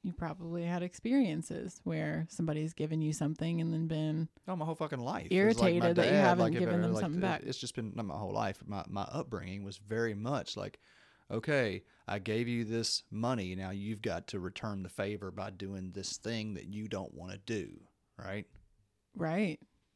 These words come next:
Speaker 1: Yeah, it's, it's, um, <clears throat> it is tricky giving gifts and not expecting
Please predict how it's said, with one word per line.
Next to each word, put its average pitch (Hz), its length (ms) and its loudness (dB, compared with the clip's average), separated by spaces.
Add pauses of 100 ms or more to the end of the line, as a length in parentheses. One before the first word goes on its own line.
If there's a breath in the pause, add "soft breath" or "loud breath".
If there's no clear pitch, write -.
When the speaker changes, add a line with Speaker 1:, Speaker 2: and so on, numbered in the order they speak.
(180)
Speaker 1:
Yeah, 170 380 0
it's, - 480 -2
it's, - 360 -6
um, 165 540 0 (220)
<clears throat> 269 280 6 (1800 soft breath)
it 180 360 -2
is 196 300 0
tricky 180 640 0
giving 180 720 4
gifts 170 460 -6
and 170 140 0
not 160 240 -2
expecting 165 1040 2